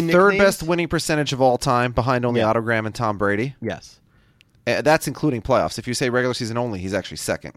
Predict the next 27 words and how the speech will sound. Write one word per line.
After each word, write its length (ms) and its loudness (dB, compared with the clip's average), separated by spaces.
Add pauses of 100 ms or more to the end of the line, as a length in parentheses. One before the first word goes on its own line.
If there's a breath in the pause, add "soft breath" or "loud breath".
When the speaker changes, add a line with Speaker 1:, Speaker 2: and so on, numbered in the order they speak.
Speaker 1:
'cause, 240 -8
uh, 160 -4 (480 soft breath)
he 240 -6
w-, 120 -4
did 160 -6
not 140 -2
have 80 -4
a 40 -14
great, 240 -6
uh, 200 0
record 240 -6
in 60 -12
the 40 -14
playoffs. 380 -4 (480 loud breath)
Um, 460 -2 (600)
although, 220 4
yeah, 280 0
and 80 -2
his 120 -4
numbers 220 0
in 40 -8
the 60 -8
playoffs 280 0
were 80 -8
not 180 0
very 160 -2
good. 300 -4